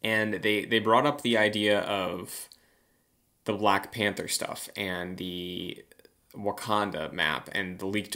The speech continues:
Wakanda raid. Like, for you, seeing this recap, do you think any of the content they're talking about is that content that got rescheduled because of Chadwick Boseman's passing? Or, like,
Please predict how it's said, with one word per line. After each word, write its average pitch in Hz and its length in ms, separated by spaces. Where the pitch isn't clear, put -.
Wakanda 98 500
raid. 87 360
Like, 92 240
for 127 220
you, 143 500
seeing 127 540
this 113 220
recap, 113 600
do 110 120
you 117 80
think 170 260
any 113 160
of 120 80
the 117 80
content 107 420
they're 92 120
talking 98 440
about 107 440
is 120 520
that 123 220
content 135 360
that 135 80
got 135 200
rescheduled 131 720
because 107 380
of 110 200
Chadwick 110 320
Boseman's 104 340
passing? 123 480
Or, 110 120
like, 92 260